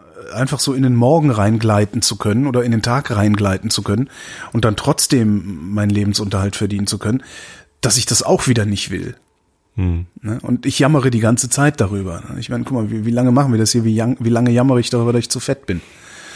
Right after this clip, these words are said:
Speaker 1: Es gab eine kurze Phase, wo ich, äh, äh, mehr oder minder regelmäßig Erfolgsmeldungen bringen konnte, dass ich wieder ein Kilo abgespeckt habe. Aber das ist lange her.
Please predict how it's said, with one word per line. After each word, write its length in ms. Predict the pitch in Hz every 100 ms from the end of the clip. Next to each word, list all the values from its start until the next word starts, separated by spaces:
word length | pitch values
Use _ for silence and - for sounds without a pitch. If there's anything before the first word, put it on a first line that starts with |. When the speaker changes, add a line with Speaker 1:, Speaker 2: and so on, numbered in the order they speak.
| - -
Speaker 1:
Es 60 |
gab 180 | 123 104
eine 220 | 113 156
kurze 340 | 131 143 143 127
Phase, 460 | 147 143 151 110
wo 100 | 104
ich, 240 | 104 - 117
äh, 220 | 110 107 - - - - - -
äh, 160 | - 113
mehr 160 | 120
oder 100 | 117
minder 240 | 117 117 113
regelmäßig 460 | 117 123 113 120
Erfolgsmeldungen 1120 | 117 - 120 - 117 113 117 113 113 110 - -
bringen 240 | 117 113 120
konnte, 240 | 117 117
dass 120 | 110
ich 120 | 107 113
wieder 100 | 110
ein 80 | 107
Kilo 200 | 117 113
abgespeckt 520 | - 107 - 80 -
habe. 140 | - 87
Aber 120 | 92
das 100 | 92
ist 120 | 98
lange 220 | 101 120
her. 340 | 117 120 104